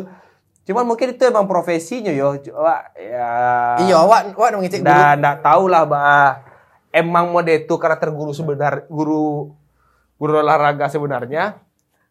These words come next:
Speaker 1: Tapi sangat gampang untuk menuduh guru
Speaker 2: Iya,
Speaker 1: olahraga
Speaker 2: iya,
Speaker 1: mesum.
Speaker 2: iya. Karena berhubungan dengan tubuh kan, maksudnya, eh, pelajaran itu gitu.
Speaker 1: Oh iya, ada tiko tuh guru olahraga itu.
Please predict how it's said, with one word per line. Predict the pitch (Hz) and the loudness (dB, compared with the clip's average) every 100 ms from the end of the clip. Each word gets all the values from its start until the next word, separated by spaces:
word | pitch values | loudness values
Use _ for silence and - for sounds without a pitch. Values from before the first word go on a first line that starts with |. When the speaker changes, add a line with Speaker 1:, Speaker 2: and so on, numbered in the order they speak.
| _ | _
Speaker 1:
Tapi | 143 247 254 247 - _ _ _ _ _ _ _ _ | -10 -4 -4 -4 -6 _ _ _ _ _ _ _ _
sangat | _ - 240 233 233 | _ 0 2 2 4
gampang | 233 226 - 269 | 4 4 0 -2
untuk | 233 226 | -2 -4
menuduh | 196 190 220 | -4 -2 -2
guru | 185 175 175 | -2 -4 2
Speaker 2:
Iya, | 165 156 | 4 6
Speaker 1:
olahraga | 151 185 | 6 6
Speaker 2:
iya, | 170 | 6
Speaker 1:
mesum. | 180 165 | 4 4
Speaker 2:
iya. | 143 131 127 131 | 2 0 -4 -4
Karena | 170 196 254 240 - - - | -2 0 0 0 -4 -14 -14
berhubungan | 190 185 196 190 180 185 | -2 2 2 2 0 0
dengan | 185 180 | 0 -2
tubuh | 185 226 214 | -4 -4 -2
kan, | 214 143 | -2 -2
maksudnya, | 160 160 165 165 160 - - | -4 -8 -6 -4 -4 -8 -20
eh, | _ 151 151 147 | _ -4 -4 -2
pelajaran | 175 165 170 160 | -2 0 0 0
itu | 185 185 165 | -2 -4 -4
gitu. | 131 117 | -4 -4
Speaker 1:
Oh | 139 | -4
iya, | 123 110 - | -4 -8 -12
ada | 127 | -8
tiko | 147 120 113 | -8 -8 -12
tuh | 110 127 | -12 -14
guru | 127 127 123 | -12 -8 -6
olahraga | 117 113 110 117 | -6 -8 -6 -8
itu. | 135 127 117 123 | -8 -12 -14 -16